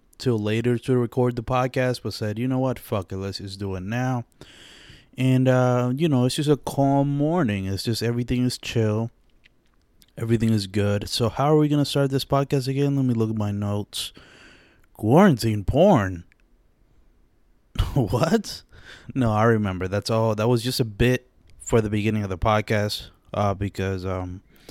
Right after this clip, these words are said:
you know, I'm trying new shit. But basically, I just wanted to start this episode really quickly talking about,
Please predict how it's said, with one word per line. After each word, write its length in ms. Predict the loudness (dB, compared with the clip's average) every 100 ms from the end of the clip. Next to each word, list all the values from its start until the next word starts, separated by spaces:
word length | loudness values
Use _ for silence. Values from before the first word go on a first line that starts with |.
| -20 -20 -20 -8
you 100 | 0
know, 120 | 4 4
I'm 100 | 4
trying 380 | 4 6 6
new 140 | 6 4
shit. 420 | 2 2 0 0
But 120 | -2
basically, 760 | 4 4 4 2 -2 2 4 4
I 60 |
just 200 | 2 2
wanted 200 | 2 2
to 100 | 0
start 260 | 0 0 2
this 220 | -2 -2
episode 500 | -4 -4 -2 0 0
really 300 | 2 2 2
quickly 460 | 0 0 -2 -2 -4
talking 360 | -2 -2 -2 -4
about, 400 | -2 -2 -2